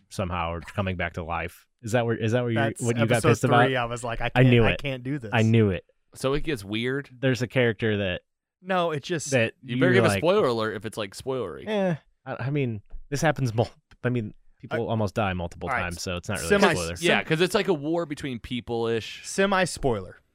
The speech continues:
Speaker 2: I'm not gonna say characters' names.
Speaker 3: Okay.
Speaker 2: A character gets shot.
Speaker 3: Okay.
Speaker 2: They rush this said <laughs> character. I almost said, like, he or she.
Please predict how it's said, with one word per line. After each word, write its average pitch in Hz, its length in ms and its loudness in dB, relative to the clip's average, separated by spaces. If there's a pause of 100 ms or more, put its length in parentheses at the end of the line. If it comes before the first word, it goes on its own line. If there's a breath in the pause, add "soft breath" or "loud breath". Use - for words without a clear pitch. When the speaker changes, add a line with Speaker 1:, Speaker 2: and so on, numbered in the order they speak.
(200)
Speaker 2:
I'm 131 100 -6
not 139 140 -2
gonna 151 120 -4
say 135 200 -4
characters' 123 420 -6
names. 104 460 -12 (160)
Speaker 3:
Okay. 98 240 -10
Speaker 2:
A 135 80 -6
character 170 480 0
gets 127 480 -8
shot. - 500 -10 (800)
Speaker 3:
Okay. 98 220 -12 (1000)
Speaker 2:
They 127 140 -2
rush 139 320 -2
this 143 180 -4
said 131 340 -4
<laughs> - 0 -
character. 131 520 -6
I 104 140 -16
almost 143 180 -18
said, 107 220 -12
like, 104 180 -14 (100)
he 113 120 -16
or - 60 -16
she. - 200 -20